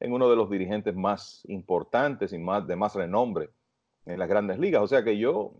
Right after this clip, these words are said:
no descartaría un regreso de Maddon al Condado Naranja a dirigir al equipo de los Angelinos.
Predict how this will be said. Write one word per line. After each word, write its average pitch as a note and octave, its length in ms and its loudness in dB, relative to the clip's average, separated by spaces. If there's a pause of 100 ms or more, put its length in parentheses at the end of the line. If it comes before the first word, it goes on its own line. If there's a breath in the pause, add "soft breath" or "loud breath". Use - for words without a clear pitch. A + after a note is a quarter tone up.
(520)
no B2 240 4
descartaría B2+ 840 2 (560)
un A#2+ 380 -6
regreso A2 640 2
de F#2+ 100 -2
Maddon F2+ 480 -4 (440)
al F2+ 340 4
Condado G2 420 2
Naranja F#2+ 460 -4
a F#2 100 -4
dirigir F2+ 480 -4
al E2+ 100 0
equipo F2+ 280 -4
de E2+ 80 0
los E2 120 -4
Angelinos. F#2+ 580 -2